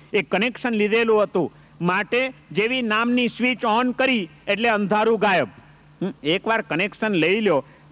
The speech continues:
પછી કંઈ ઝંઝટ નહીં, ખાલી સ્વિચ ઓન જ કરવાની, આટલી જ મહેનત કરવાની. અને સ્વિચ ઓન થઈ નથી અને એક સેકન્ડમાં અંધારું ગાયબ. તમામ પાપ વિચારોનું અને અશાંતિનું અંધારું ગાયબ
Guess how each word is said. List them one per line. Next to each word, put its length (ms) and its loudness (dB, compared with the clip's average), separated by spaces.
પછી 280 -2
કંઈ 280 -2
ઝંઝટ 440 -2
નહીં, 140 -2
ખાલી 280 -2
સ્વિચ 360 -4
ઓન 260 0
જ 40 -4
કરવાની, 460 -2
આટલી 340 -2
જ 40 0
મહેનત 320 0
કરવાની. 460 -2
અને 200 0
સ્વિચ 340 -4
ઓન 320 0
થઈ 300 -2
નથી 320 -2
અને 360 -2
એક 180 0
સેકન્ડમાં 440 0
અંધારું 540 2
ગાયબ. 380 2
તમામ 360 2
પાપ 360 0
વિચારોનું 560 0
અને 140 2
અશાંતિનું 580 -2
અંધારું 420 -2
ગાયબ 220 0